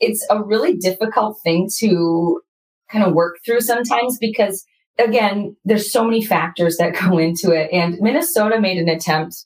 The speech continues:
a while back to codify the, some case law that tried to explore this situation. And I don't know that the statute necessarily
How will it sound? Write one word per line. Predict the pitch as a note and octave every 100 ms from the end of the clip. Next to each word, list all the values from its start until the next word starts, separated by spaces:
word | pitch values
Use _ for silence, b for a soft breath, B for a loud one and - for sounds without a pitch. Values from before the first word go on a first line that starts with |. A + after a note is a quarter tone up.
| _
a | -
while | F3 F3
back | E3 E3 F3+
to | E3+ -
codify | D#3+ D#3 - D#3+ D#3
the, | D#3 D#3 D3+ D#3 _ _ _
some | F#3 F3+
case | - E3 E3+
law | G3+ F#3 F#3+ -
that | F3+ E3+ -
tried | - E3+ E3 E3+ -
to | F3+ D#3+ D#3+ E3 D#3+ _ _
explore | F#3+ F3+ - - F3 D#3+ E3 F3
this | E3 E3
situation. | - E3 - D#3+ E3 E3+ - F#3+ F#3+
And | E3 F#3
I |
don't | G#3+ A3+
know | E3+ F3 F3
that | -
the | F3
statute | - E3+ F3 F3 E3+
necessarily | D#3 D#3+ F3 E3+ F3 E3 E3